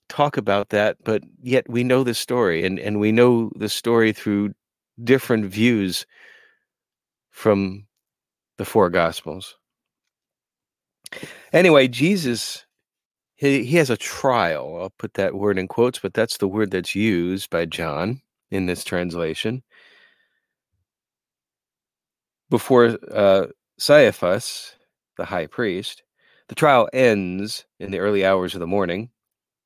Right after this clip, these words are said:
They take him then to Pilate. They don't tell Pilate what the charges are. It's just basically he's a criminal, and they want him dead.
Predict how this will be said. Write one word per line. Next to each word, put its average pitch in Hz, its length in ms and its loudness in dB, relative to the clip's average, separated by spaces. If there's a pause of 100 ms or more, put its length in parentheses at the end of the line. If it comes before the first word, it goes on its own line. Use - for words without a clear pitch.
(120)
They 95 140 -2
take 156 200 2
him 120 120 0
then 120 140 6
to 98 60 0
Pilate. 110 400 2 (1120)
They 143 140 4
don't 233 160 4
tell 240 160 8
Pilate 202 380 4
what 120 100 0
the 117 80 -4
charges 110 420 2
are. 117 200 4
It's 98 100 -6
just 131 160 -10
basically 110 460 -2
he's 110 160 -2
a - 20 -8
criminal, 92 420 -4 (140)
and 92 320 -6
they 85 140 -4
want 82 320 -6
him 78 480 -8
dead. 90 420 -2